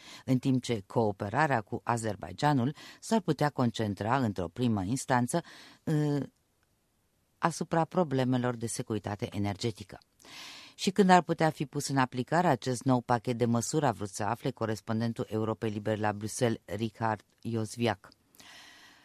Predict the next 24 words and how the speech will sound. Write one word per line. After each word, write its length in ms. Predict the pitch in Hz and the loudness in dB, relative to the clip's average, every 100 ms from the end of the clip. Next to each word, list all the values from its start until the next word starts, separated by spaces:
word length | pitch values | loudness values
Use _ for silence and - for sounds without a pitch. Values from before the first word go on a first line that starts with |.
| _ | _
Sunt 220 | - 233 | 0 0
sigur 320 | - 226 240 | 2 4 4
că 100 | 202 | 4
aceste 340 | 185 180 - | 2 2 0
planuri 420 | 156 160 170 170 143 | 2 6 6 4 2
vor 180 | 156 | 0
fi 220 | 147 - 143 | 0 2 2
aplicate. 600 | 110 95 - 98 98 - | 2 -4 -4 -4 -4 -6
Sunt 200 | - 127 | -2 -2
deja 240 | 117 123 | 0 0
discutate 600 | 113 110 - 120 139 180 | 0 -4 -6 0 0 2
la 120 | 151 | 0
nivel 300 | 113 104 107 | 0 0 -4
de 140 | 98 110 | -2 -4
experți. 600 | 123 - - 160 - - | -4 -6 -2 -2 -2 -4
Trebuie 380 | 120 113 117 | -2 0 0
să 160 | 117 131 | 0 -2
ne 140 | 113 | -2
consultăm 600 | 110 131 123 131 117 139 143 | 0 0 0 0 0 0 2
mai 140 | 120 | 2
mult 240 | 101 139 | 2 -2
pentru 300 | - 123 104 | -2 -4 0
a 40 | 110 | -2
afla 280 | 104 135 | 0 -2